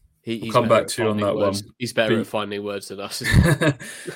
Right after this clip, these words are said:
Speaker 2: But you get, you get the point. Um, so, yeah, this is where Ipswich find themselves out with twen-, twenty games to go now. Um,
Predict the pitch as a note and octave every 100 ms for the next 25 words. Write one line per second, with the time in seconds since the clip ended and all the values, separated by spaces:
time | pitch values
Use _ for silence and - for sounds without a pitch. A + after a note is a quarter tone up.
0 | - B2 B2+ B2+ C3+ - C#3 C#3+ A2+ A#2+
1 | - A#2 G#2+ G2+ - A#2+ A#2 A#2 A#2 -
2 | _ _ _ _ _ _ _ - - _
3 | _ _ - C#3+ C3+ C#3 A#2+ - _ _
4 | - _ _ _ _ _ _ _ _ _
5 | _ _ _ _ _ _ C#3 C#3 A2+ B2+
6 | B2 C3 C3+ C3 B2+ - A#2 - B2+ B2
7 | A2+ - A2+ A2+ A2+ G#2+ - - B2+ A#2
8 | - B2+ B2 A#2 A2+ A2+ A2 G#2+ A#2 A2+
9 | A2 A2 A2 A2+ A2+ - - G#2+ G#2+ G#2+
10 | A2+ A2+